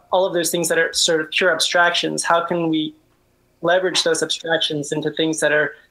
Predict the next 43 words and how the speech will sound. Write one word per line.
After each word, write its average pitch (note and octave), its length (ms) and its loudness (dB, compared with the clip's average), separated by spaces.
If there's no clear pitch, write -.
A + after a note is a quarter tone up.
visualizable D#3 800 2
and D3 80 -8
embodied D#3 400 0
and D3+ 120 -4
participatory, D3 880 0
not D#3+ 180 2
just D#3+ 220 -2
left D3+ 220 0
in D3 80 -2
the D3 180 2
abstract D3 460 2
space D3 380 0
of D#3+ 80 -2
sort D3+ 180 -2
of - 80 -6
science C#3+ 460 0
and - 100 -10
policy? - 480 -2
Mm-hmm. - 420 -20
And E3 100 -2
so F3+ 340 0
just G3+ 500 -2
in F#3+ 200 -2
close, F#3+ 680 0
and, F#3 560 0
and G#3 400 -2
I E3+ 240 4
think F3 160 -4
Karen F3 200 2
Bollander's E3 380 0
kind E3+ 260 2
of C#3+ 80 -4
work, C#3+ 180 2
for D3 60 -4
example, C#3+ 360 0
is C#3 140 -4
exactly E3 580 0
the C#3+ 80 -4
kind D3+ 200 2
of D3+ 80 -6
thing D3+ 140 0
that C#3 120 2
I C#3+ 160 2